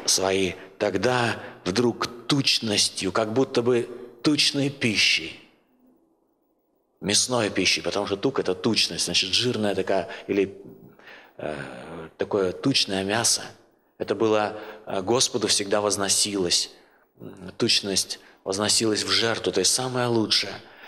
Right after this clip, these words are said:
И это сжигалось перед Господом. И, э, Господь здесь, Он говорит, как туком и елеем, маслом, елеем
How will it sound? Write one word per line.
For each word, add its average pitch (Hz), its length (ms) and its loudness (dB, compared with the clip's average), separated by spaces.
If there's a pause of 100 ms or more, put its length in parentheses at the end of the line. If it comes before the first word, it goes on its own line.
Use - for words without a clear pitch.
(220)
И 107 160 2
это 107 180 0
сжигалось 107 540 2
перед 101 240 0
Господом. 90 560 0 (580)
И, 110 560 2 (240)
э, 92 600 0
Господь 107 520 0 (200)
здесь, - 400 2 (100)
Он 120 160 0
говорит, 110 300 2
как - 380 -2 (440)
туком 139 360 2
и 127 160 0
елеем, 113 800 2 (880)
маслом, 95 540 0
елеем 98 500 2